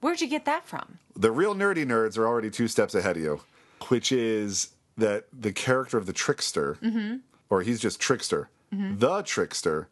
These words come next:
Speaker 2: was a character that was in the Flash T V show
Speaker 1: Nerd alert!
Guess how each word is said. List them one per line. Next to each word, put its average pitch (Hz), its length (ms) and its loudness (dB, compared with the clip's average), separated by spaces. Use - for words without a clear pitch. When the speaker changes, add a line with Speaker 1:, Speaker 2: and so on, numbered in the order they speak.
Speaker 2:
was 95 180 -2
a 90 80 0
character 107 880 0
that 104 180 2
was 104 180 -2
in 110 340 0
the 92 120 0
Flash 110 600 -2
T 107 260 0
V 107 220 0
show 76 520 -2
Speaker 1:
Nerd 392 300 2
alert! 311 440 0